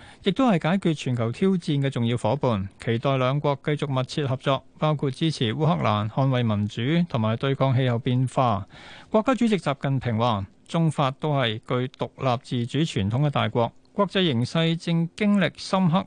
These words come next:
複雜變化，中法關係健康穩定發展嘅戰略意義越加凸顯。佢願意同馬克龍繼續秉持獨立自主、相互理解、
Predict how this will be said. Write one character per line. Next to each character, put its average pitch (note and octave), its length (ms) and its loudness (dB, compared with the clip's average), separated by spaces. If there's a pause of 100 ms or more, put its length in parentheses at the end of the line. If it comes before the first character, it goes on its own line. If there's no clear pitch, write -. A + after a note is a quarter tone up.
複 - 240 -4
雜 B2 160 -2
變 C3+ 200 -2
化， C3+ 300 0 (340)
中 C#4 160 2
法 G3+ 160 2
關 G3+ 320 2
係 C3 280 2
健 C3 160 -4
康 F#3 200 0
穩 D3 160 2
定 C3+ 140 -2
發 C3 160 0
展 B2 280 -4
嘅 C3+ 120 2
戰 C3 200 -2
略 B2 200 0
意 C3+ 220 -2
義 B2 320 0
越 C3 160 -2
加 D3+ 300 -2
凸 C#3+ 120 -2 (180)
顯。 B2+ 280 2 (400)
佢 A3+ 80 4
願 G3+ 240 4
意 G3+ 140 2
同 C#3 220 0
馬 D3 220 2
克 A3 140 -2
龍 A#2+ 200 0
繼 D#3 100 -2
續 D#3 160 -2
秉 E3 240 0
持 A#2 320 0
獨 D3+ 200 -6
立 D3 360 0
自 C#3+ 280 -2
主、 - 60 -10
相 G#3 260 2
互 D3 140 2
理 C3 160 0
解、 C3+ 300 0